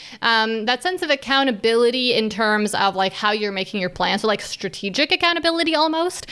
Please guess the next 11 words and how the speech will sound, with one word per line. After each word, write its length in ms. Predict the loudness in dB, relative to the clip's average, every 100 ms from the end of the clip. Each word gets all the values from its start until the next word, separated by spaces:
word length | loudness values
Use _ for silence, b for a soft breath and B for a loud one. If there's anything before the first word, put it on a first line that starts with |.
| B
so 120 | 0 0
that 180 | 0 -2
you 140 | -2
can 140 | -2 -2
say 240 | 2 2
things 240 | 2 2 2
out 160 | 2
loud 220 | 2 2 0
to 40 |
someone 300 | 0 0 2
else 320 | 2 2 0